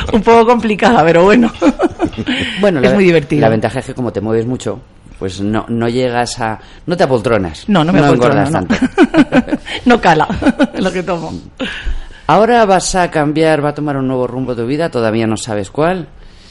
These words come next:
Speaker 2: Eh, cuéntanos un poco, mm, a, a dónde has llegado y qué te ha motivado para dejar el trabajo que tenías.
Speaker 1: Bueno, a veces es una decisión difícil. Yo siempre he sido muy conservadora,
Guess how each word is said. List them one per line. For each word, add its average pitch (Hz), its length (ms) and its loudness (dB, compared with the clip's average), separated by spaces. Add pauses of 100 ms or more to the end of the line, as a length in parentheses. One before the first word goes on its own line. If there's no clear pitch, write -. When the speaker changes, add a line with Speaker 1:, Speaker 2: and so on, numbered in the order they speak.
(120)
Speaker 2:
Eh, 131 540 -2
cuéntanos 185 400 -4
un 151 140 -8
poco, 151 520 -4
mm, 143 580 -4 (540)
a, 139 400 0
a 156 60 4
dónde 208 240 2
has 143 100 -4
llegado 147 540 0 (640)
y 170 120 -6
qué 196 140 -2
te 151 80 -2
ha - 40 2
motivado 131 600 0
para 107 200 -2
dejar 107 280 -6
el 101 100 -8
trabajo 104 480 -6
que 107 80 -6
tenías. 92 540 -6 (1600)
Speaker 1:
Bueno, 196 320 0
a 185 40 0
veces 190 280 -2
es 226 140 -2
una 214 140 2
decisión 190 420 0
difícil. 160 540 -4
Yo 170 140 0
siempre 180 320 -4
he - 20 -4
sido 170 240 0
muy 190 340 2
conservadora, 156 800 -2